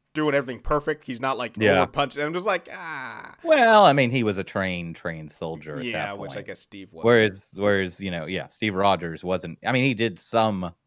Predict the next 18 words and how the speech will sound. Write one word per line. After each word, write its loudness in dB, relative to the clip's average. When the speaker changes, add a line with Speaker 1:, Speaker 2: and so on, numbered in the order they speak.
Speaker 2:
m-, -10
you -8
know, -6
boot -20
Speaker 1:
Basic -6
Speaker 2:
camp -14
stuff, -10
Speaker 1:
training, -12
Speaker 2:
but -4
Speaker 1:
but -14
he -12
wasn't, -16
yeah, -16
he -16
didn't -20
Speaker 2:
Yeah. -6
Speaker 1:
do -14
much. -20